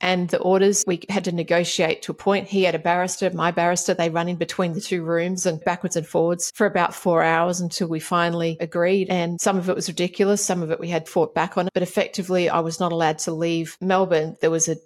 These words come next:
distance. I think it was thirty kilometres of the Melbourne post office in the C B D. So a thirty kilometre radius, I was only allowed to live within that. And this is a big city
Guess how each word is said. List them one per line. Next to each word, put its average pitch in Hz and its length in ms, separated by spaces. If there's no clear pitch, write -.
distance. 196 440
I - 40
think 202 100
it 208 60
was - 160
thirty 180 360
kilometres 170 680
of 160 300
the 156 380
Melbourne 165 540
post - 340
office - 460
in 175 100
the 160 80
C 156 180
B 160 160
D. 151 380
So 165 300
a - 80
thirty 185 280
kilometre 165 360
radius, 151 680
I 156 60
was 151 220
only 156 200
allowed 151 280
to 165 120
live 156 380
within 156 320
that. 147 200
And 180 340
this 196 200
is 175 80
a 165 40
big 165 200
city 165 400